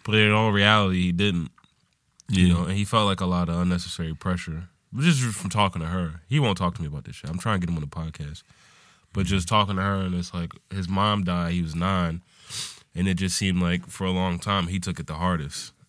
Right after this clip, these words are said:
Speaker 1: And it was like, you know,
Speaker 2: Plus, he
Speaker 1: <coughs> maybe
Speaker 2: probably
Speaker 1: it's 'cause
Speaker 2: was
Speaker 1: he
Speaker 2: the
Speaker 1: felt,
Speaker 2: one
Speaker 1: maybe 'cause he felt like he was, he wasn't old enough to actually be able to help,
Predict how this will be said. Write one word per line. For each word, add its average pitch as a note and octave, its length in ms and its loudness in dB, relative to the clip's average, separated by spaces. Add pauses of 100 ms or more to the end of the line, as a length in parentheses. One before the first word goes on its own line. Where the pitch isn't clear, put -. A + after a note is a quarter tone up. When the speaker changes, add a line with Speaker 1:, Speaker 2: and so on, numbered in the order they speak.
Speaker 1:
And D#2 180 -6
it D#2 120 -4
was D2+ 120 -10
like, D#2 320 -6 (360)
you F#2+ 100 -8
know, D2+ 260 -6 (1500)
Speaker 2:
Plus, - 400 6
he B2 80 4
Speaker 1:
<coughs> - 20 2
maybe D#3+ 140 8
Speaker 2:
probably D#3+ 140 10
Speaker 1:
it's C3 80 6
'cause C3 100 6
Speaker 2:
was C3+ 80 6
Speaker 1:
he C3+ 100 8
Speaker 2:
the C3 80 2
Speaker 1:
felt, C3 200 6
Speaker 2:
one - 140 -12
Speaker 1:
maybe C3 220 4
'cause B2+ 180 2
he A2+ 100 0
felt A#2 200 0
like G#2 140 2
he A2+ 100 0
was, F2+ 260 0 (680)
he A2 100 2
wasn't G#2+ 320 2
old G#2+ 200 2
enough G#2+ 420 2
to F#2 140 0
actually F#2 360 2
be F#2 140 0
able F2 180 -2
to E2 60 -4
help, F#2 340 -4